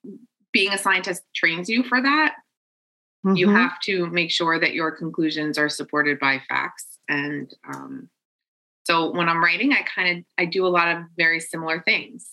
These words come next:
Speaker 1: You know, you have to make sure that you're not going in with a preconceived notion. Like, "I know my character is gonna do this." Well, you haven't written her this way all the way through.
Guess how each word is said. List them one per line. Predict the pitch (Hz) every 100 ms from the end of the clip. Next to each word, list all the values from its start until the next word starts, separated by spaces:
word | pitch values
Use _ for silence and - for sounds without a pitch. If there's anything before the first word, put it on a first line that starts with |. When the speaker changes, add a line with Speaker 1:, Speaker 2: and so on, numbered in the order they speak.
| -
Speaker 1:
You | 170
know, | 147
you | 151
have | 160
to | 175
make | 180
sure | 170 214
that | 202
you're | 196
not | 180 180
going | 185 175
in | 170 165
with | 156
a | 151
preconceived | - 165 165 147 147
notion. | 139 131 - -
Like, | - -
"I |
know | 165 185
my | 196 185
character | 180 165 - 160
is | 143
gonna | 151 147
do | 147
this." | 131 - 175
Well, | 160 165
you | 220
haven't | 202 226 214
written | 175 202 190 175
her | 160
this | 139 139 160
way | 151
all | 147 147
the |
way | 143 143
through. | - 180 151 143